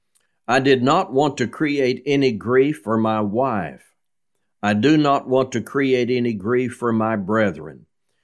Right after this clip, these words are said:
You do not want to cause any grief for your family or friends. Generally,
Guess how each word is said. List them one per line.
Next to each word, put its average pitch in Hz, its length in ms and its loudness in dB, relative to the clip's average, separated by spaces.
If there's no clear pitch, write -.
You 117 200 0
do 147 240 4
not 147 280 0
want 135 280 0
to 127 80 -2
cause 127 580 2
any 123 280 -2
grief 123 460 -4
for 117 200 -2
your 120 240 -2
family 117 500 -2
or 107 140 0
friends. 113 440 -2
Generally, 117 840 0